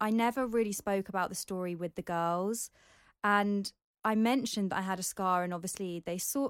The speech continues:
they saw I had a scar, but I mean, no, I,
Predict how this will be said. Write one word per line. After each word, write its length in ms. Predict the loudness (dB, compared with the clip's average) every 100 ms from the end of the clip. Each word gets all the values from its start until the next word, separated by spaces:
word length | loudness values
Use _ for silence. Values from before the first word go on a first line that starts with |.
| -4 -4
they 80 |
saw 160 | -2 0
I 60 | 0
had 100 | 0
a 60 |
scar, 300 | 2 6 6
but 220 | 6 4 2 -10 _ _ _ _ _ _ _ _ _ _ _ _ _ _ _ _ _ _ -12
I 120 | -8
mean, 460 | -6 -4 -2 -4 -8 _
no, 240 | 0 2 4
I, 180 | 4